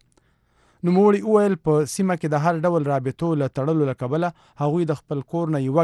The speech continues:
ګینټه لرې سرینګر ښار ته لاړل چې میډیا د خپل زوی په نیولو خبره کړي. محمد ملک وویل، کله چې هغوی د اوانتیپورا د پولیسو مشر طاهر سلیم نه د خپل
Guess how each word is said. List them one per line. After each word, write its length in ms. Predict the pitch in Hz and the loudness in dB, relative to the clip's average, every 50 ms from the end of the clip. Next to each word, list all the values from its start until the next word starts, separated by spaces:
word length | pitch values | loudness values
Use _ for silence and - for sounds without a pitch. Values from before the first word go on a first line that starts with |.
| 156 139 | 0 0
ګینټه 260 | 139 131 123 - 139 135 143 | -4 -4 -4 -4 -4 -2 0
لرې 200 | 170 156 143 113 - _ _ _ _ _ _ _ _ _ - - | 0 0 0 -2 -6 _ _ _ _ _ _ _ _ _ -6 0
سرینګر 560 | 160 156 156 160 175 190 175 170 160 143 - | 2 4 4 4 4 2 2 2 0 -2 0
ښار 260 | - 180 185 170 147 147 | 2 4 4 2 2 -2
ته 100 | 135 139 | -2 0
لاړل 240 | 139 135 131 127 117 107 _ _ _ _ - | 0 0 0 -2 -6 -8 _ _ _ _ -6
چې 80 | - 143 139 | -2 0 2
میډیا 340 | 143 139 135 143 151 160 156 135 | 2 2 2 2 2 2 2 0
د 100 | 135 120 | -2 -6
خپل 240 | - _ - 139 135 127 127 | -8 _ -6 -6 -4 -4 -4
زوی 160 | 147 147 135 - | -4 -4 -4 -4
په 100 | 127 127 | -6 -6
نیولو 300 | 127 127 127 117 113 - - | -4 -4 -6 -6 -8 -8 -8
خبره 320 | 123 117 127 120 120 - | -6 -6 -4 -6 -6 -8
کړي. 140 | - 131 123 - _ _ _ _ _ _ _ _ _ _ _ _ _ _ _ _ - | -8 -10 -10 -10 _ _ _ _ _ _ _ _ _ _ _ _ _ _ _ _ 0
محمد 380 | 175 185 190 190 196 175 185 208 | 2 4 6 6 4 4 4 4
ملک 300 | 214 208 208 - _ - | 4 4 2 -2 _ -4
وویل، 340 | - 202 202 196 190 185 180 170 - | 0 2 4 4 4 2 0 -2 -2
کله 200 | 196 190 185 175 - | 0 0 0 0 0
چې 380 | - 175 170 156 - - 120 135 | 0 -2 -2 -2 -4 -6 -4 -2
هغوی 360 | 139 135 131 165 180 180 170 147 147 | -2 -2 -2 -2 -2 -2 0 0 0
د 180 | 143 135 123 117 - _ _ _ _ _ _ _ _ _ _ _ - | 0 0 -2 -4 -10 _ _ _ _ _ _ _ _ _ _ _ 2
اوانتیپورا 840 | 165 160 160 170 165 160 151 - 170 156 - - 202 196 190 185 175 139 143 139 143 | 4 6 6 6 4 4 2 -2 -4 -4 -2 -2 0 2 4 4 4 2 2 0 0
د 120 | 147 139 - | 0 0 0
پولیسو 400 | 156 160 180 165 - - 143 147 175 | -2 -2 -2 -2 -2 -4 -2 -2 -2
مشر 340 | 185 - 185 175 156 - - 147 | -2 -2 -2 -4 -2 -2 -2 -2
طاهر 300 | 139 135 135 - - - | 0 0 -2 -4 -4 -4
سلیم 260 | 147 143 175 190 180 165 | -2 -2 0 -2 -2 -2
نه 100 | 139 135 | -2 -2
د 100 | 127 - | -4 -4
خپل 240 | - 165 156 147 | -4 -2 -2 -2